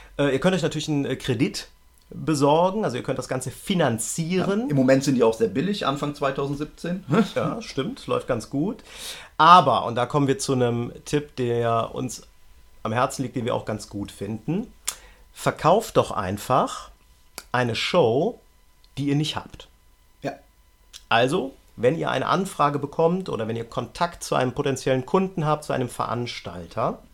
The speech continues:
Speaker 1: bietet ruhig mal etwas an, vielleicht auch einen Effekt, den ihr noch nicht habt und versucht euch dann einen Teil oder vielleicht sogar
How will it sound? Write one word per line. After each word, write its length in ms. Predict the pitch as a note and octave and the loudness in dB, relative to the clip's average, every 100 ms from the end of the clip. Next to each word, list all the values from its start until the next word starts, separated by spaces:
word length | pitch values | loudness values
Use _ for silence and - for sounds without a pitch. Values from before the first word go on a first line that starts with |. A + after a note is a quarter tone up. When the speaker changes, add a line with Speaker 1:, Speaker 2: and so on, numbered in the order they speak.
| _ - - - - - - - | _ -16 -16 -20 -20 -20 -20 -18
Speaker 1:
bietet 720 | G#2 G2+ G#3+ C4+ - C#4+ - | -10 2 4 4 2 -2 -2
ruhig 500 | A2+ C#3 G3 B3 - | 0 6 6 6 0
mal 480 | G3+ F#3+ F#3+ G3 F#3+ - _ _ - | 0 2 2 0 -2 -12 _ _ -2
etwas 520 | D#3 - G#2+ - - | -2 2 2 2 6
an, 340 | C#3+ F3 B3 | 6 6 2
vielleicht 400 | C4+ C#3 B2+ B2+ | -2 0 0 2
auch 120 | B2 - | -2 -2
einen 260 | A2 G#2 | -4 -4
Effekt, 760 | - - G3+ - - - - - _ _ _ - | -8 0 0 0 -6 -18 -20 -20 _ _ _ -14
den 320 | G#2 C3+ G3 | 0 2 2
ihr 140 | A3+ G3+ | -2 0
noch 260 | A#2+ B2 | -2 -2
nicht 200 | G#2 - | -8 -6
habt 360 | G#2 G2+ C4+ - | -4 -4 -6 -8
und 120 | C#3 | -8
versucht 640 | - B2 G2+ G3 - - | -4 -4 -2 -4 -4 -6
euch 420 | A#2+ B2 G#3 - - | 2 2 2 -4 0
dann 280 | A2+ E3+ | 0 0
einen 340 | - G#2+ G2 F#2 | -2 -2 -4 -6
Teil 480 | - F#2 G#2 E3+ - | -2 0 0 -2 -4
oder 160 | G#2 | -8
vielleicht 320 | - G#2+ G2+ | -8 -10 -10
sogar 460 | - G2 G#2 G#2 | -10 -8 -6 -6